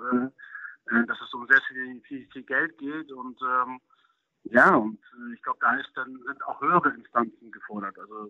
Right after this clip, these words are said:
die Verbände, ähm, die uefa, die fifa, dass sie sich da was überlegen, ähm, dass die Mannschaften, die dann auch, äh, sagen, "Mensch, okay, wir, wir, wir unterstützen unseren Spieler, wir gehen vielleicht als Mannschaft gemeinsam vom Platz",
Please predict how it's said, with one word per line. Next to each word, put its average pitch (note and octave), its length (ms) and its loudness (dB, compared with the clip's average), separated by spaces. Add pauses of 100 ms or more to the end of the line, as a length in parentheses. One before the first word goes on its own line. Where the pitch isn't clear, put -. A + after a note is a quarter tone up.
die A2+ 60 -16
Verbände, C3 640 -2 (580)
ähm, A2+ 280 -4
die A#2+ 100 -16
uefa, C3 360 -6
die B2 140 -14 (100)
fifa, C#3+ 440 -2 (480)
dass B2+ 180 -8
sie A#2+ 160 -16
sich A#2+ 180 -16
da A#2+ 240 10
was B2 180 -2
überlegen, C3 600 -8 (120)
ähm, B2 140 -2
dass A#2+ 220 -2
die C3+ 80 -12
Mannschaften, C3+ 560 -4
die - 100 -20
dann C3 200 -4
auch, B2+ 320 -14
äh, A#2+ 360 2 (360)
sagen, B2+ 240 8
"Mensch, C#3+ 200 -8
okay, C#3+ 340 -14
wir, B2 340 -8
wir, B2+ 240 -10
wir B2+ 260 -10
unterstützen D#3+ 400 -14
unseren D3 260 -4
Spieler, C#3+ 280 -2
wir B2+ 80 -14
gehen C#3+ 420 -10
vielleicht C3+ 220 -10
als - 160 -16
Mannschaft C3+ 240 -12
gemeinsam C#3+ 360 -2
vom C#3 140 -14
Platz", C3+ 200 0